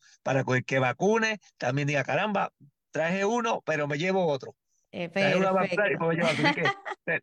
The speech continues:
Speaker 1: queremos hacer muchas cosas para el veinte veinticuatro. Yo sé
Speaker 2: Ok.
Speaker 1: que ustedes, que siempre han sido muy buenos con Villa Michelle,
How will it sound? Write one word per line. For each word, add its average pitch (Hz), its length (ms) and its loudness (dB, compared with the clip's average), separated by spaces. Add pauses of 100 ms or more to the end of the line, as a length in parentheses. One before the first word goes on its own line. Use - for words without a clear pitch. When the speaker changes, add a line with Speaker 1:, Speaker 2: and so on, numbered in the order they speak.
(160)
Speaker 1:
queremos 170 320 0
hacer 208 160 0
muchas 208 240 -2
cosas 196 220 -2
para 185 160 -2
el 185 60 -2
veinte 190 220 -2
veinticuatro. 180 460 -2
Yo 156 100 -2
sé 135 100 -4
Speaker 2:
Ok. - 40 -6
Speaker 1:
que 160 60 -6
ustedes, 170 560 0 (320)
que 135 100 -4
siempre 147 640 -2
han 139 80 -2
sido 151 180 -2
muy 147 100 0
buenos 147 260 -2
con 151 180 -4
Villa 156 180 0
Michelle, 165 340 -4